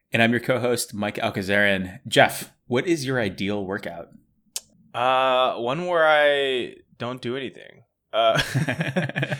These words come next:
Speaker 1: <laughs>
Speaker 2: no, I mean, to be honest, I think ideal workout for me is one where after I'm done, I feel like kind of, if I don't do anything else for the rest of the day, I feel like I've accomplished something. You know what I mean? Like, I like morning or early workouts. In college,
Speaker 1: Totally.
Speaker 2: I used to, like, try to work out in the morning and then just feel like,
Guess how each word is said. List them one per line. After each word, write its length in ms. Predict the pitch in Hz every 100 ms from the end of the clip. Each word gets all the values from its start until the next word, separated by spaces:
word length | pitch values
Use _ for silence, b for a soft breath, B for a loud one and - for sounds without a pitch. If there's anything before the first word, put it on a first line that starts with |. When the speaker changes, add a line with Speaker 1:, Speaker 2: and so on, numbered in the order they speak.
| -
Speaker 1:
<laughs> 80 | 202
Speaker 2:
no, 160 | 170 175
I 100 | 170
mean, 140 | 175
to 100 | 175
be 80 | 185
honest, 460 | 185 190 165 - - -
I 40 |
think 120 | 156
ideal 360 | 147 143 160 185
workout 400 | 156 147 143 123
for 100 | 139
me 340 | 123 117 113
is 240 | 113 117 113
one 380 | 110 110 110 107
where 360 | 104 101 101 -
after 400 | - 117 - 139
I'm 160 | 117 113
done, 400 | 107 104 113 143
I 120 | 113
feel 360 | 110 127 117 110
like 440 | 104 101 98 - _ _ -
kind 160 | 135
of, 80 | 127 123
if 100 | 127
I 60 | 135
don't 180 | 147
do 100 | 135 131
anything 320 | 123 131 120
else 180 | 113 -
for 80 |
the 60 | 113
rest 200 | 113 -
of 40 |
the 120 | 104 104
day, 140 | 113
I 20 |
feel 160 | 110 107
like 140 | 98
I've 120 | 95
accomplished 460 | 92 - 92 78 -
something. 300 | - - -
You 100 | 143
know 60 | 151
what 100 | 151
I 60 |
mean? 100 | 151
Like, 160 | 131 127
I 100 | 143
like 200 | 196 - - _ -
morning 480 | 123 117 127 135 139
or 80 | 117
early 340 | 110 117 127
workouts. 520 | 131 131 143 139 - - _ _ - 120
In 100 | 123
college, 220 | 117 113
Speaker 1:
Totally. 240 | 107 98
Speaker 2:
I 20 |
used 160 | 113 -
to, 80 | 120
like, 160 | 107 - -
try 160 | 120
to 40 | 113
work 160 | 110
out 80 | 117
in 60 | 110
the 60 |
morning 400 | 107 107 110 117
and 100 | 107
then 100 | 104
just 200 | 101 98
feel 240 | - 120 107
like, 440 | 101 98 90 -